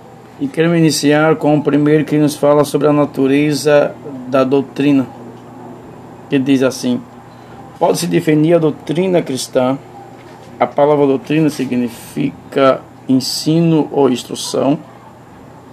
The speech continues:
como as verdades fundamentais da Bíblia, apresentada de forma sistemática, denominando-se habitualmente esse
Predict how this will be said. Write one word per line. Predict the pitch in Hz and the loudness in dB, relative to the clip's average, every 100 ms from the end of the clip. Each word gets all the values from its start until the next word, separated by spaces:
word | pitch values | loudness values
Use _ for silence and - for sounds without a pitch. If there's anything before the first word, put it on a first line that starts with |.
| - - - - - - - | -20 -20 -20 -20 -20 -16 -4
como | 185 | 0
as | 170 | 2
verdades | 151 135 127 151 165 - | 2 0 0 0 0 0
fundamentais | 151 151 143 - 147 139 | 0 2 0 2 0 2
da | 135 | 0
Bíblia, | 127 135 156 113 117 - - - - - - - - | -2 -6 -6 -6 -8 -10 -18 -20 -20 -20 -20 -20 -8
apresentada | 131 123 139 131 131 120 - 143 147 139 | -4 0 0 2 0 -4 -2 0 2 2
de | 135 | -2
forma | - - 139 139 143 139 135 - | -2 0 2 2 4 2 0 -6
sistemática, | - - 135 135 131 127 - - - - - - - - - - - - - - - - - - - - - - - - - - - - - - | -10 -6 -4 -2 -2 -4 -8 -10 -18 -20 -20 -20 -20 -20 -20 -20 -20 -20 -20 -20 -20 -20 -20 -20 -20 -20 -20 -20 -20 -20 -20 -20 -20 -20 -20 -6
denominando-se | 131 147 147 147 147 156 175 170 226 - 165 170 170 180 180 - - - - - - | -2 0 0 0 0 0 0 -2 -6 -8 -4 -2 -2 -4 -4 -6 -20 -20 -20 -20 -6
habitualmente | 135 147 170 143 139 156 175 127 120 - - - - - - - - - - - | 0 0 2 4 4 2 0 -4 -10 -14 -20 -20 -20 -20 -20 -20 -20 -20 -20 -2
esse | 160 156 139 | -2 -2 -6